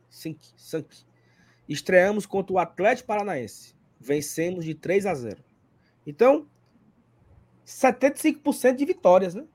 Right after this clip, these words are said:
Nas, das quatro oportunidades, vencemos, é, três, perdemos uma. Setenta e cinco por cento. É um bom retrospecto, né?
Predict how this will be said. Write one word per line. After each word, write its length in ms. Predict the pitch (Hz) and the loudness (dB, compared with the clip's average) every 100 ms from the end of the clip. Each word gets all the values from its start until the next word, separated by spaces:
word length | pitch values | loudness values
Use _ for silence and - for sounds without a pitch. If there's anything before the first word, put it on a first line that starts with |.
| _ _ | _ _
Nas, 340 | 170 160 - 82 - | -6 -6 -6 -18 -4
das 220 | 147 - | -2 0
quatro 340 | - 156 156 | 4 4 4
oportunidades, 880 | 156 175 185 202 196 220 277 277 - _ - | -2 -6 -4 -4 -2 -2 -2 -6 -20 _ -14
vencemos, 840 | 147 214 208 190 196 226 240 _ _ _ _ _ - | -4 -4 -2 -4 -4 -6 -12 _ _ _ _ _ -8
é, 640 | 139 139 135 127 123 120 - _ | -2 0 0 -2 -6 -10 -14 _
três, 460 | 202 202 226 294 - | 6 8 8 4 -2
perdemos 480 | 247 214 233 240 165 | -2 0 -2 -4 -6
uma. 220 | 139 147 | -6 -6
Setenta 260 | 240 277 | -6 -6
e 20 | - | -6
cinco 160 | 277 | -8
por 80 | 294 | -6
cento. 320 | - 139 - - | -6 -6 -8 -4
É 80 | 349 | 0
um 100 | 294 | 0
bom 180 | 285 | 0
retrospecto, 560 | 330 392 - 151 147 | -2 -4 -2 0 -2
né? 100 | - | -6